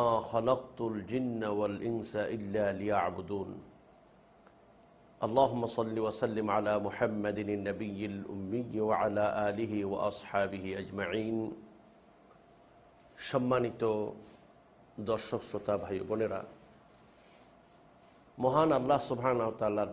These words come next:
বিশেষ দয়ায় আমরা আজ আমাদের তাওহীদের প্রথম লেভেলের প্রথম ক্লাস শুরু করতে যাচ্ছে।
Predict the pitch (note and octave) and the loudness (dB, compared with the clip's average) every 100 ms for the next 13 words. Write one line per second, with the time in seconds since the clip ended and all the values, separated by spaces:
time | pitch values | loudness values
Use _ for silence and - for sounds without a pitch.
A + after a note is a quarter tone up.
0 | G#2+ G2+ A2+ F#2+ F2 G2+ G2+ G2 G2 G2 | -6 -4 -4 -4 -2 2 2 0 -2 -2
1 | G2 F#2+ F#2+ G2 G2+ - G2 G#2 G2+ A#2+ | 0 2 4 4 2 -2 -6 -6 -2 -4
2 | - - - - - - - - - - | -6 -18 -20 -20 -20 -20 -20 -20 -20 -20
3 | - - - - - - A#2+ A#2+ - C#3+ | -20 -20 -20 -20 -20 4 6 6 2 -2
4 | C#3 C#3+ C3+ C#3+ C3+ C3+ C#3+ D3 B2 G#2+ | 0 0 0 0 0 0 0 2 2 0
5 | G2 G#2 G2+ - - - B2+ B2 C#3 B2 | -2 -2 -4 -8 -16 -6 -6 -2 -2 -2
6 | A#2 G#2+ - A2 G2 G#2+ - G2+ F#2+ - | -2 -2 -2 -4 -4 -6 -4 -4 -6 -14